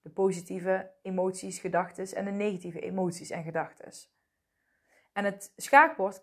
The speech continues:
kan maar twee dingen. En dat is alle stukken dragen.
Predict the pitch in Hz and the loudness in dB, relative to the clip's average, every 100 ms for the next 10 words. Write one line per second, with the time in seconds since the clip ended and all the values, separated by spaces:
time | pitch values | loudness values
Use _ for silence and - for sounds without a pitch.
0 | _ - 269 277 220 - 220 208 175 165 | _ 0 2 2 -4 -2 -2 0 -2 -2
1 | - 190 220 220 185 180 - _ _ _ | -4 4 4 4 0 -2 -8 _ _ _
2 | _ _ _ _ _ _ _ _ _ - | _ _ _ _ _ _ _ _ _ 0
3 | 233 233 - 180 180 180 214 262 302 | 2 2 -2 -4 2 6 6 4 -2